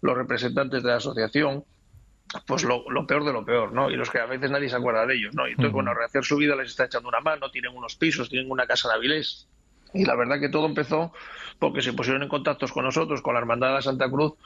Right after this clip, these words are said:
Speaker 1: porque estaban pasando un momento económico complicado, no les llegaban las subvenciones, y bueno, este tema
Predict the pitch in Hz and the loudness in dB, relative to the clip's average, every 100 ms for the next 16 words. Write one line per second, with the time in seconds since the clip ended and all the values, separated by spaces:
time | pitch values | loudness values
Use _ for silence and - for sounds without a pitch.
0 | - - - 123 127 135 143 143 143 143 | -20 -14 -6 -2 0 0 0 0 0 0
1 | 135 131 143 135 131 135 135 127 127 123 | 0 2 0 0 2 0 0 0 2 2
2 | 120 127 160 160 143 139 135 127 127 131 | 0 0 0 0 -2 -4 -2 2 4 4
3 | 131 131 127 131 - 160 147 151 - 139 | 2 -2 -4 -4 0 0 0 -4 -6 -4
4 | 143 123 - 139 151 147 | 0 0 0 0 0 0